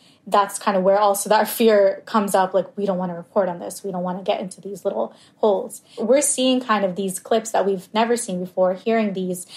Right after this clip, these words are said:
And maybe these words are harsh. To me, they are words that I've heard my entire life. And these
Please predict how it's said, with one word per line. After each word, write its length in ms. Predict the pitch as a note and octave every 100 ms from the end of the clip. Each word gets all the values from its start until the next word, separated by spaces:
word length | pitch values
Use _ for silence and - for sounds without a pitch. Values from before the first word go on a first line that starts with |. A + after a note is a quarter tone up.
| - - - -
And 200 | A3+ A3+
maybe 260 | B3 C#4
these 220 | C#4 B3+ A3
words 300 | G#3+ A3 G#3+
are 100 | G#3+
harsh. 480 | G#3+ G3 B3+ -
To 280 | - - B3+
me, 440 | A#3 C4 C#4+ C#4 G#3
they 120 | G#3+
are 180 | G#3+ G3+
words 400 | F#3 G3 F#3+ -
that 100 | G3
I've 200 | G3 F#3+
heard 400 | - G3+ G3 F#3+
my 160 | F#3+
entire 400 | F#3+ F#3 F#3+ F#3+
life. 520 | F#3 F#3+ A3+ C4 - _ _ _ _ _ _ _
And 480 | A3+ G#3 G3 F#3 F#3 - _ _ _ _
these 420 | F3+ A#3+ B3 A3+